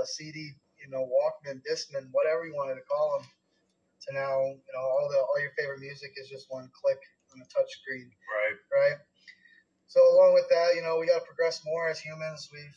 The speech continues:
Speaker 1: keep finding ways to, to evolve and, and get better. And, um, kind of the things that are in our face as far as mainstream goes is, you know, future of money, future of cars, and, and even the future of our brains.
Speaker 2: Mm-hmm.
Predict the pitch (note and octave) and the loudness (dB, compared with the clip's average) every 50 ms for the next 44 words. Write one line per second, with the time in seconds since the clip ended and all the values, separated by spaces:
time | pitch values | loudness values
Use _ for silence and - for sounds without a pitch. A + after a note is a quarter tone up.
0 | _ _ _ - D3+ D3+ _ _ D3 C#3+ D3 D3 D3 C#3+ C#3 C#3+ D3+ D#3 D3+ C#3+ | _ _ _ -20 -20 -20 _ _ -8 -8 -8 -8 -10 -10 -8 -6 -6 -6 -8 -10
1 | - - - C#3+ C#3 C#3 C#3 C#3 C#3 C#3 C#3 C#3 C#3+ C#3+ - - _ _ _ C#3 | -14 -10 -2 0 2 2 4 2 2 2 0 0 -2 -4 -6 -14 _ _ _ _
2 | C#3 C3 - C3+ C#3+ D3 D3 D3 C#3+ D3 C#3+ C3+ - _ _ C#3 C#3 C3+ C3 C#3 | -18 _ 0 0 0 0 -2 -6 -8 -10 -12 -16 -16 _ _ -20 -20 -20 _ -16
3 | - - - - D3 D3+ D3+ C#3+ C#3 C3+ C3+ C3 C3 C3 - - _ _ _ _ | -10 -6 -4 -4 -4 -4 -4 -4 -4 -4 -4 -6 -8 -14 -20 -20 _ _ _ _
4 | B2+ - - - - _ _ _ _ _ _ _ _ _ _ _ _ _ _ _ | -12 -10 -10 -12 -12 _ _ _ _ _ _ _ _ _ _ _ _ _ _ _
5 | _ _ _ _ _ _ _ _ _ _ _ _ - D#3+ D#3 D#3+ D#3 - C#3+ - | _ _ _ _ _ _ _ _ _ _ _ _ -4 -2 -2 -2 -2 -4 -6 -6
6 | - - D#3 E3 E3 - - D3 C#3+ C#5 - C#5+ - - C#3+ C3+ B2+ - - D3+ | -6 -8 -8 -6 -8 -8 -2 2 4 4 4 4 2 0 -2 -4 -6 -4 -2 0
7 | D#3 D#3 D#3+ D#3+ - - F3+ - - D#3 D3 C#3+ - - - - - - D#3+ - | 0 0 0 -2 -6 -10 -12 -8 -4 -2 0 0 0 -2 -2 -4 -4 -4 -4 -10
8 | - - D3 - - - - - - - C3+ C3+ - - - A#4+ - - _ _ | -14 -14 -12 -12 -14 -12 -2 2 4 4 4 2 -2 -10 -14 -14 -16 -20 _ _
9 | _ _ - - _ _ D3+ D3+ C#3+ - C#3+ C3 B2+ C3 C3+ C#3+ D#3 D#3+ D#3+ - | _ _ -20 -20 _ _ -20 -18 -10 -6 -6 -4 -4 -4 -4 -4 -4 -6 -10 -14
10 | _ - D#3 D#3 - - F3+ - - - - D3 D3 D#3 F3 F#3 - - D3 C#3 | _ -16 -14 -14 -8 -6 -6 -6 -6 -6 -4 -2 2 2 2 0 0 -6 -14 -14
11 | C3 B2+ B2 _ - - - _ _ _ _ - - - - - C5 - _ - | -14 -18 -20 _ -20 -20 -20 _ _ _ _ -20 -18 -14 -12 -12 -12 -12 _ -20
12 | - - - C#5 C5 C#5+ C#5 C#5 - C#5 - C#5 C#5 - A2 - - - - - | -20 -18 -18 -12 -4 -4 -4 -4 -4 -4 -4 -4 -6 -8 -12 -14 -12 -12 -12 -14
13 | B2+ | -16